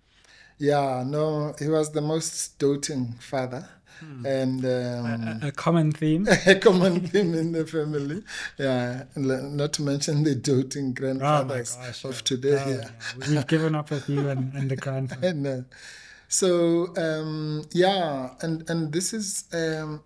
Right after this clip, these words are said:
Speaker 1: a guy who was quite, um, uh, you know, uh, revered in his own circles.
Speaker 2: Mm.
Speaker 1: I mean, he was the, um,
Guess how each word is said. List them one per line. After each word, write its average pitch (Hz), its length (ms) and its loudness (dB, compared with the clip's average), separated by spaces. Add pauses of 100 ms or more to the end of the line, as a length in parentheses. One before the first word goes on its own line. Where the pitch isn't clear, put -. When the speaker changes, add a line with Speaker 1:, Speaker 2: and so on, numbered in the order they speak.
Speaker 1:
a 151 60 -10
guy 160 320 -4
who 156 160 -2
was - 760 -2
quite, 156 420 -2
um, 123 600 -4 (420)
uh, 156 120 -6 (260)
you 151 100 2
know, 131 340 -4 (540)
uh, 147 60 -14 (720)
revered 143 500 0
in 131 160 -2
his 135 180 -6
own 131 380 -4
circles. 127 600 -2
Speaker 2:
Mm. 123 180 -10 (280)
Speaker 1:
I 123 60 -8
mean, 127 160 -2
he 139 140 -2
was 139 320 -2
the, 117 800 -4 (120)
um, 113 580 -8